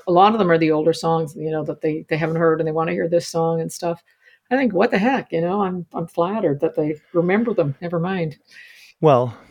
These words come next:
Speaker 2: you know, the old saying that, uh, songs are hooks that we hang memories on, and you can write the brilliant, most brilliant song in the world, but it's not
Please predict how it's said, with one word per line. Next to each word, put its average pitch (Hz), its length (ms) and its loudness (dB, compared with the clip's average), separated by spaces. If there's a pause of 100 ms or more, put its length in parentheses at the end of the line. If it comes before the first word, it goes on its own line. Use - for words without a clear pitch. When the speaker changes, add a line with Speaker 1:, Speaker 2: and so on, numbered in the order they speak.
(280)
Speaker 2:
you 127 140 0
know, 117 140 6
the 113 140 2
old 107 180 4
saying 104 420 4
that, - 300 -2
uh, 98 100 2
songs 101 440 2
are 92 80 0
hooks - 360 0
that - 140 2
we 95 100 -2
hang 95 280 2
memories 98 460 0
on, 95 260 -2
and 95 320 2
you 101 120 -2
can 95 180 0
write 104 200 4
the 101 80 -4
brilliant, 104 380 2
most 104 260 0
brilliant 107 360 4
song 101 260 2
in 92 80 2
the 95 80 -2
world, 104 260 2
but 98 120 -4
it's - 200 -6
not 101 180 4